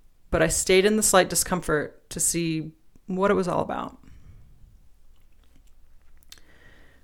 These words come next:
When I put on French jazz, I have a similar experience physically and emotionally as to that of R and B and soul, but it feels more personal and introspective,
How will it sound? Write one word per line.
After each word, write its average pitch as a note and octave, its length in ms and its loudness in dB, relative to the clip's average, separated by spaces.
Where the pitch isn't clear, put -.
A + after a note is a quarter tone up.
When G3+ 120 2
I G#3+ 80 4
put B3 160 8
on B3 120 6
French A3 340 4
jazz, F#3 680 4
I F3 80 -2
have F#3 100 2
a F#3+ 40 0
similar F#3+ 340 0
experience E3 640 2
physically G3 420 2
and D3+ 60 2
emotionally D#3+ 600 0
as D#3 260 2
to E3 80 -6
that D#3 180 2
of D#3 80 0
R D#3 140 6
and D#3+ 100 0
B D#3 80 0
and D#3 140 -2
soul, F3+ 340 0
but F3+ 140 0
it D#3 80 -2
feels F#3+ 260 0
more F3 160 -4
personal E3+ 480 2
and D#3+ 80 -2
introspective, - 920 -4